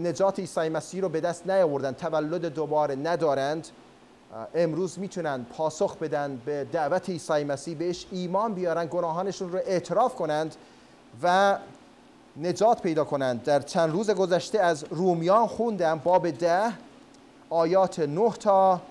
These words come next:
سیزده به ما راه نجات رو نشون می‌ده که چجوری ما می‌تونیم از جهنم نجات پیدا کنیم. اول باید اعتراف کنید که گناهکارید، گناه ورزیدید علیه خداوند. بدونید که عیسی مسیح برای گناهان شما مرد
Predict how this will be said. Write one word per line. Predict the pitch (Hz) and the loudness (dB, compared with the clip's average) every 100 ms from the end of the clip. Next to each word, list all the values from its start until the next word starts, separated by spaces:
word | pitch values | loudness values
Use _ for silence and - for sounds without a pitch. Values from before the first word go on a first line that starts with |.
| - - - - - - - - - | -20 -20 -20 -20 -20 -20 -20 -20 -18
سیزده | - 196 185 143 214 202 | -6 -2 -2 2 2 2
به | 190 | 2
ما | 185 196 | 4 4
راه | 190 190 190 | 4 2 0
نجات | 160 180 175 175 | -2 0 0 0
رو | 180 175 175 | -2 0 0
نشون | 165 165 - 185 | 0 -2 -2 -2
می‌ده | 156 143 | -2 -6
که | - | -8
چجوری | - 190 151 208 | -4 -4 -2 0
ما | 226 214 | 2 2
می‌تونیم | 190 190 196 | 0 -2 0
از | 170 - | 0 2
جهنم | 165 160 180 185 - 156 | 2 2 0 -2 -4 -4
نجات | 175 175 208 208 | -2 4 4 4
پیدا | 165 147 | 0 0
کنیم. | 131 127 123 110 - - - - | 0 -4 -6 -8 -14 -20 -20 -12
اول | 135 - 170 156 208 | -8 -2 0 2 2
باید | 190 202 | 4 4
اعتراف | 202 - 185 202 | 2 2 2 2
کنید | - 202 190 | 2 -2 -2
که | - 202 196 - | 2 4 4 2
گناهکارید، | 185 180 160 - 202 214 185 180 180 - - | 2 2 0 0 2 4 4 0 -4 -10 -6
گناه | 170 180 214 175 - - - - | 0 4 4 4 -6 -20 -20 -6
ورزیدید | 160 180 160 190 175 185 | 0 0 -2 -6 -2 0
علیه | 170 180 | 2 2
خداوند. | 175 170 165 156 175 | 0 2 4 2 0
بدونید | 170 202 214 214 | -2 -2 -4 -4
که | 214 | -4
عیسی | 190 - | -4 -2
مسیح | 190 185 170 214 | -2 -2 -4 -4
برای | 190 185 185 | 0 2 2
گناهان | 185 170 180 226 | 0 0 0 -2
شما | - 180 214 | -2 2 2
مرد | 240 160 151 160 | 4 4 4 2